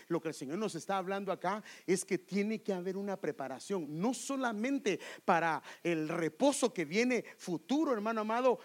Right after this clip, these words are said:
en el aspecto de que viene un reposo en la presencia del Señor. Estamos en un reposo, pero viene un reposo que le llaman de siete años, sino que tenemos que prepararnos. Ahora, ¿qué es la diferencia del que, si el que no se preparó prácticamente con una doble porción,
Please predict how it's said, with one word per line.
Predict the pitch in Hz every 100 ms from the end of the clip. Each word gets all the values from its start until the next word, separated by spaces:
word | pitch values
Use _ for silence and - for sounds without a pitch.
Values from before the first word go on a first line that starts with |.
| -
en | 170
el | 156
aspecto | 139 - 220 226 226
de | 185
que | - 160
viene | 190 233
un |
reposo | 214 175 214 233 233 - -
en | - 170
la | 151
presencia | 175 190 202 247 240 190
del | 156
Señor. | - 151 160 254 -
Estamos | 175 - - 254 285 -
en | 175
un | 202
reposo, | 196 180 220 220
pero | 196 160 147
viene | 208 240 - - -
un | 240 233
reposo | 202 185 233 180 233
que | 180
le | 156
llaman | 185 214 196
de | 143
siete | 202 220 208
años, | 185 240 254 - -
sino | - 208 185
que | 170 170
tenemos | 185 165 185 247 311 247 -
que | 196
prepararnos. | 185 185 165 143 165 160 139 - - -
Ahora, | 196 175 - - -
¿qué | 220 294
es | 233
la | 262
diferencia | 202 180 185 254 285 277 180 147
del | 175 160
que, | 190 - -
si | - 220 190
el | 214 196
que | 190
no | 220 302
se | 302
preparó | 277 214 180 196 240
prácticamente | 254 208 233 208 202 254 220
con | 170 196
una | 247
doble | 214 247 240
porción, | 185 143 214 277